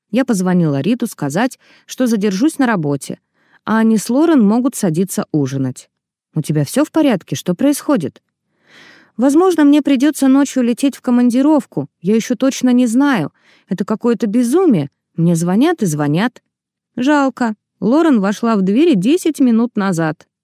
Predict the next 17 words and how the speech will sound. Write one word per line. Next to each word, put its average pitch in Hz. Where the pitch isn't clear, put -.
"Ага. 220
Я 285
не 269
решилась 285
сообщить 226
ей, 180
пока 196
она 196
ехала". 151
"А 247
куда 330
ты 269
летишь? 247
Ты 254
можешь 370
мне 185
сказать?" 185